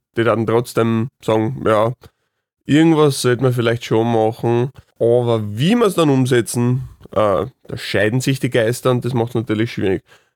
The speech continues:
Und ich für meinen Teil hab das halt so gelöst, dass ich gesagt hab, okay, wenn's möglich ist, versuche ich, äh, geschlechtsspezifische Bezeichnungen einfach außen vor zu lassen.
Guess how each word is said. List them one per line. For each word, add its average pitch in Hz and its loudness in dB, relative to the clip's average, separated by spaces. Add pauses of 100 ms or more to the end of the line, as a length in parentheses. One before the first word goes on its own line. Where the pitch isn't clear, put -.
(220)
Und 123 -2
ich 190 0
für 202 2
meinen 131 2
Teil 120 4
hab 123 0
das 123 -2
halt 117 0
so - -2
gelöst, 135 2
dass 123 0
ich 120 0
gesagt - -2
hab, 120 -2 (460)
okay, 123 0
wenn's 120 -2
möglich 117 2
ist, 117 0 (320)
versuche 135 0
ich, 120 2 (200)
äh, 110 0
geschlechtsspezifische 117 -2
Bezeichnungen 107 0
einfach 104 -2
außen 98 -2
vor 170 2
zu 185 -2
lassen. 127 0